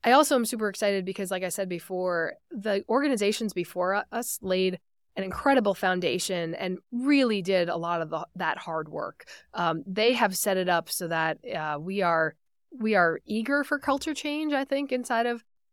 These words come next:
D O D, and, um, we're really looking for the mechanisms to, to make that happen. And,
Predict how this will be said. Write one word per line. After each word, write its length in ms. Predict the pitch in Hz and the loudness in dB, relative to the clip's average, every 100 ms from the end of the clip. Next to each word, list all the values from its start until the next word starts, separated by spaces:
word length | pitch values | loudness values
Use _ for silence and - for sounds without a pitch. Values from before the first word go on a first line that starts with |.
| - | -6
D 180 | 240 247 | 0 2
O 80 | 240 | 2
D, 320 | 233 254 302 | 2 2 2
and, 300 | 202 190 - | 2 0 -2
um, 420 | 185 180 175 180 | 0 2 0 -2
we're 160 | 220 208 | -4 -2
really 260 | 208 208 214 | 2 2 2
looking 240 | 202 208 | -2 -4
for 80 | 202 | -2
the 100 | 190 | 0
mechanisms 680 | 185 185 196 190 190 196 190 | -2 -2 -4 -2 -2 -2 -4
to, 300 | 190 180 170 | 0 2 0
to 180 | - 196 | -2 -2
make 180 | 185 185 | -2 0
that 140 | 180 | -4
happen. 440 | 170 165 175 277 247 | 0 0 0 -2 0
And, 200 | 175 | -2